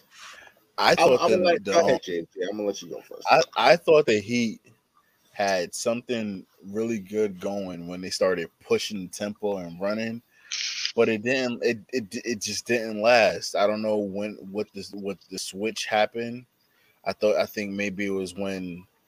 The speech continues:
Speaker 1: um, when they tried to go, try to trade baskets and the Nuggets were making shots and the Miami Heat weren't making shots. I don't know when it happened, but early on when the Heat were pushing the tempo, they were doing really well,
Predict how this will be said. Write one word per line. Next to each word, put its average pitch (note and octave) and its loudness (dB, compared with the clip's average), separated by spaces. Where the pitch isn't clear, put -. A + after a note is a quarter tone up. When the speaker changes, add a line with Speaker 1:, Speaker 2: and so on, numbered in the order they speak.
Speaker 1:
um, E2+ -6
when G#2 -2
they G#2+ 2
tried G#2+ 6
to G2 0
go, F#2+ 2
try G#2 2
to F2 -4
trade G2 -2
baskets A2 -4
and F#2 -10
the F#2 -18
Nuggets G2+ -6
were A2+ 2
making A#2 -2
shots A2 2
and F2+ -8
the F2+ -6
Miami F#2+ -2
Heat G2 -6
weren't A2 -4
making A#2 -4
shots. A#2 4
I A#2 6
don't D3 4
know B2+ 4
when G#2+ 0
it G2+ 2
happened, F#2+ 0
but F#2 0
early A#2+ 6
on F#2 -2
when G2 -6
the F#2 -6
Heat A2 -6
were F2+ -16
pushing G#2+ -6
the E2+ -12
tempo, G2 -2
they G2+ -2
were G#2 0
doing F#2+ -8
really G2+ -2
well, F2+ 0